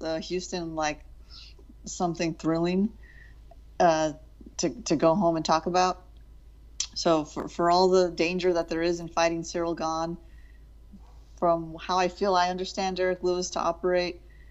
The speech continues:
I don't think he's, you know, he's not gonna rush, he's not gonna do anything foolish. But I think his intention, and I'm not, you know, I'm not breaking ground here by saying that, I think his intention is to just go in there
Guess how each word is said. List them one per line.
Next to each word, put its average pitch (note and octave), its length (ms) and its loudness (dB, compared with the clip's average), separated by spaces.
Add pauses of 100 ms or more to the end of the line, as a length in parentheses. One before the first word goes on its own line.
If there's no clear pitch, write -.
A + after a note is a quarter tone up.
(260)
I D#3 120 -2
don't E3 200 -2
think F3 260 -2
he's, D#3+ 580 -2 (260)
you A3 140 8
know, F#3 120 8
he's G3 200 2
not A3+ 160 4
gonna G#3 160 0
rush, F3+ 340 2
he's - 100 -14
not E3+ 160 -8
gonna D#3 300 -6 (380)
do F#3 100 6
anything F3+ 240 2
foolish. D#3+ 580 0 (440)
But D#3+ 80 4
I E3 80 4
think F#3 240 -2
his D#3+ 180 -4
intention, D#3+ 760 -4 (160)
and D3 220 -2
I'm - 120 -2
not, D#3 220 2 (240)
you D#3 100 0
know, C3+ 60 2
I'm C#3 120 -2
not D#3 140 4
breaking E3+ 280 4
ground F3 260 4
here D#3 120 -4
by D3+ 140 0
saying D#3 260 -4
that, C#3+ 100 -2
I D3+ 40 -4
think G3 160 -4
his E3 100 -2
intention E3+ 420 -4
is D#3 200 -6
to - 60 -12
just - 200 -6
go D#3 160 2
in D3+ 80 -4
there D3 280 0